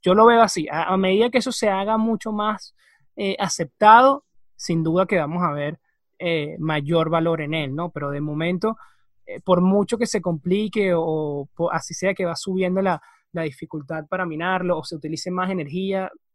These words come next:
no sé si necesariamente eso se va a traducir, yo personalmente, no sé si eso necesariamente se va a traducir en mayor valor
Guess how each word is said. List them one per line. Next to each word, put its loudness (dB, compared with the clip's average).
no 0
sé 0
si -6
necesariamente -6
eso -10
se -4
va -2
a -6
traducir, -4
yo 0
personalmente, -6
no -4
sé -4
si -2
eso -4
necesariamente -6
se -4
va -2
a -10
traducir -8
en -6
mayor -6
valor -6